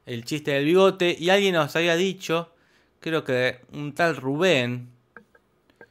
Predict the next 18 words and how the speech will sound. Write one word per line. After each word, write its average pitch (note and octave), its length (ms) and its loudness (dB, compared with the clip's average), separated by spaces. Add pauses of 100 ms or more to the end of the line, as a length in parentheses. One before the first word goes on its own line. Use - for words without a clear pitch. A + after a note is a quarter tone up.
(280)
que E3 380 2
acá, C3+ 380 4
Rubén F3 380 4
Méndez, E3+ 360 0
que D#3 100 -2
Rosanel F3 480 0
es E3+ 120 -6
una D3 160 -2
palabra D#3 320 2
que C3+ 60 -10
usamos C#3+ 340 -6
en A#2+ 120 -6
Colombia D3+ 540 -2
para A#2+ 160 -2
referirnos C3 520 -8
a B2 40 -6
las A#2 140 -8
suripantas. G#2+ 840 -8